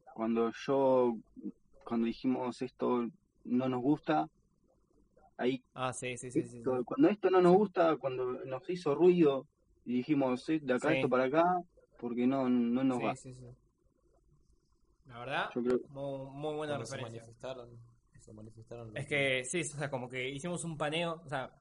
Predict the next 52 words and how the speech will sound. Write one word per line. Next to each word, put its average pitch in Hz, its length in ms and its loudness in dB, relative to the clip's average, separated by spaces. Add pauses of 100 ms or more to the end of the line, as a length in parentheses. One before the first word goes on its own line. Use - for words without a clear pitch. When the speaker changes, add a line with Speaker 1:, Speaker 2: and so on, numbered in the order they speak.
(400)
Speaker 2:
era 151 260 -2
de 139 140 0
las 143 180 -4
primeras 185 400 0
veces, 190 240 -4
porque 143 200 -4
hoy 185 100 2
en 165 80 -2
día 175 200 0
es 131 120 -6
algo 139 120 -2
natural 139 300 -2
para 131 100 -4
nosotros 135 240 -4
decir, 117 180 -4
Speaker 3:
Claro. 127 60 -8
Speaker 2:
"Bueno, 123 220 -6
de 127 100 -2
esto 143 160 -4
nos 135 120 -4
gusta 143 200 -2
esto, 156 140 0
Speaker 3:
Claro. 156 80 -2
Speaker 2:
esto 139 140 -4
no", 160 280 0
y 151 80 -2
definir 127 400 -6
Speaker 3:
Aclarar, 127 160 -4
Speaker 2:
rápidamente. 117 400 -10
Speaker 3:
sí, 113 40 -16
sí, 110 60 -18
sí. 127 60 -18
Speaker 2:
En 117 80 -14
su 131 120 -14
momento 156 400 -4
fue 139 540 -2 (560)
Speaker 3:
Algo 113 320 -6
Speaker 2:
la 135 120 2
primera 147 320 0
vez, 147 160 2
¿entendés? 127 240 -8
Era 139 140 0
como 139 140 -2
una, 147 100 -2
la 123 60 -4
Speaker 3:
efectivo. 135 220 -4
Speaker 2:
novedad. 139 360 2 (480)
Speaker 3:
Sí. 110 100 -16
Speaker 2:
Veamos 160 360 2
Speaker 1:
Filtramos. 175 320 6
Speaker 2:
cómo 139 220 -2
Speaker 1:
O 120 80 -14